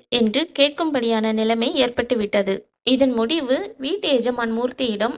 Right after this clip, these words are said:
"பிள்ளைகளுக்கு பாடமெல்லாம் வந்து விட்டது, நீர் சொல்லிக் கொடுத்தது போதும்" என்று சொல்லி அவனை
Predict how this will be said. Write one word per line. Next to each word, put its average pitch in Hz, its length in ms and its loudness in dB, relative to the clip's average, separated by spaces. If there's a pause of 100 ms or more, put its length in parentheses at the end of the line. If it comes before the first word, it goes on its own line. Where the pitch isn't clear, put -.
(100)
"பிள்ளைகளுக்கு 269 540 6
பாடமெல்லாம் 254 500 0
வந்து 233 220 -6
விட்டது, 233 580 -4
நீர் 240 240 -2
சொல்லிக் 269 320 -2
கொடுத்தது 269 360 0
போதும்" 233 540 2
என்று 247 280 2
சொல்லி 247 300 0
அவனை 247 320 -2